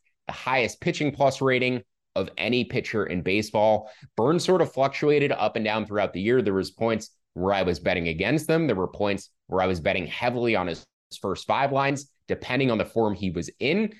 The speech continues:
At one point, his strikeout rate completely flipped from where it was in previous years. His, his level was just all over the place this year. But to pitch modeling metrics credit,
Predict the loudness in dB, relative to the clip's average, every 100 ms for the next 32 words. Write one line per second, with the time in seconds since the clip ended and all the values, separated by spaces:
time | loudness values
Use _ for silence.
0 | _ -12 -2 0 0 0 0 0 -2 0
1 | 0 2 2 2 0 -2 -10 -4 -2 -2
2 | -2 -4 -4 -2 -2 -2 -4 _ _ -2
3 | 2 2 4 2 2 -2 -2 0 0 0
4 | -2 0 0 -2 -6 -2 -2 0 0 2
5 | 2 2 0 -8 -10 0 2 4 4 4
6 | 2 0 0 -2 -4 0 0 -2 -8 _
7 | _ _ _ _ -2 0 -4 -4 -4 -4
8 | 0 2 4 2 2 2 0 -2 -8 -8
9 | -16 -14 0 2 2 0